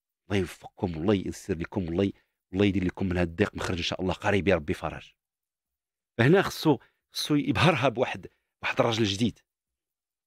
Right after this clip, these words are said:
يعود يفيق الفجر، يخرج، يمشي، يسافر، يتحرك، يدير رياضة،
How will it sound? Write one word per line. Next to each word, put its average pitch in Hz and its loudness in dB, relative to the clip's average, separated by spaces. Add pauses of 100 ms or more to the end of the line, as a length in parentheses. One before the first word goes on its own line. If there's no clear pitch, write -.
(260)
يعود 107 2
يفيق 98 -6
الفجر، 90 -4
يخرج، 92 0
يمشي، 98 0 (400)
يسافر، 107 0 (300)
يتحرك، 120 0
يدير 110 2
رياضة، 117 2